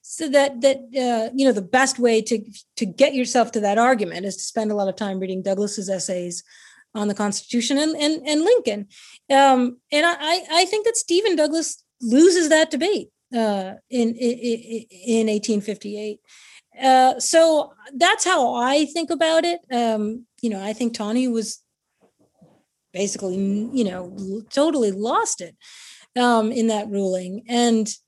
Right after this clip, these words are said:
uh, we, we don't, you know, get to decide as historians what the Constitution should have said. Um, but we do get to decide as citizens what meaning it, what meaning it has for us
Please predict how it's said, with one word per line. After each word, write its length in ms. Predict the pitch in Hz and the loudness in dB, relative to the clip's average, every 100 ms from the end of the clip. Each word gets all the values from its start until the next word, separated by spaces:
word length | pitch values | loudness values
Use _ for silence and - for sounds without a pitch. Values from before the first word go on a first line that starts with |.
| 233 | -4
uh, 460 | 226 226 208 202 185 _ _ _ _ _ _ _ _ | 0 2 0 -2 -6 _ _ _ _ _ _ _ _
we, 580 | 262 320 349 349 320 - _ _ _ - | 0 2 4 2 -2 -10 _ _ _ 0
we 160 | 330 | 2
don't, 340 | 427 453 311 262 | 4 2 0 0
you 120 | 247 | 0
know, 320 | 208 185 180 _ _ _ _ _ _ _ _ _ - | 0 -4 -10 _ _ _ _ _ _ _ _ _ 2
get 180 | 247 247 | 2 2
to 80 | |
decide 600 | 214 214 196 - 220 226 | -4 -2 -4 -2 0 2
as 160 | 214 196 | 0 -2
historians 720 | 208 - 208 208 196 190 185 | -6 -4 -4 -2 -2 -4 -6
what 180 | 190 196 | -6 -6
the 60 | |
Constitution 720 | 214 214 202 - 196 220 214 185 | -4 -6 -6 -10 -8 -6 -6 -8
should 220 | - 208 | -6 -6
have 160 | 185 - | -6 -8
said. 400 | - 170 196 - _ _ _ _ 214 | -10 -8 -10 -12 _ _ _ _ -4
Um, 340 | 214 220 220 | -2 -2 0
but 160 | 254 311 | -2 0
we 140 | 311 | 0
do 160 | 277 392 | 2 2
get 160 | 415 | 0
to 80 | 320 | 0
decide 420 | 269 254 254 233 | 0 0 0 2
as 220 | 226 226 | 0 0
citizens 720 | 277 277 262 226 214 214 - 254 | -2 -2 -2 -2 0 -2 -6 -6
what 240 | 226 262 | -4 -2
meaning 560 | 254 262 262 254 262 254 | 0 0 2 0 -2 -6
it, 120 | 254 240 | -14 -8
what 240 | 240 277 | -8 -6
meaning 320 | 247 269 277 254 | 0 2 4 2
it 80 | |
has 260 | 226 233 233 | 2 -2 -4
for 120 | - | -10
us 420 | 202 190 - - | -12 -10 -8 -10